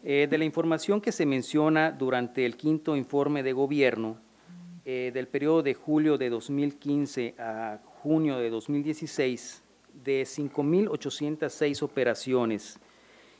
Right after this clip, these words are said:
y ocho mil doscientos cuatro pasajeros, esta información se, es una información estadística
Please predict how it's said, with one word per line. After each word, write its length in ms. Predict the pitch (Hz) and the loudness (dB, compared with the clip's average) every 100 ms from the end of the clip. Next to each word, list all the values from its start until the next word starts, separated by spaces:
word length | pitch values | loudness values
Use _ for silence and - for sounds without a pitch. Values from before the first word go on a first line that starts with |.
| - | 0
y 300 | 156 180 196 | 6 6 6
ocho 340 | 151 143 147 | 4 2 2
mil 300 | 139 156 180 | 4 6 4
doscientos 560 | 151 135 151 156 151 - | 2 0 0 -2 -2 -4
cuatro 400 | 147 139 147 - | 2 2 2 -4
pasajeros, 840 | 120 - 113 143 135 131 - - _ _ _ _ - - | -4 -4 -2 2 2 0 -4 -18 _ _ _ _ -20 -2
esta 260 | - 175 208 | 2 2 2
información 800 | 175 151 135 127 151 156 185 - - _ - | 4 2 2 0 4 4 4 -4 -20 _ -18
se, 400 | - - 160 170 | -8 -2 -2 0
es 140 | 180 | 2
una 100 | 190 | 4
información 540 | 175 151 135 117 156 160 | 6 4 2 2 2 4
estadística 960 | 147 - 147 139 156 - 139 - 107 | 0 0 0 2 2 -2 -10 -6 -8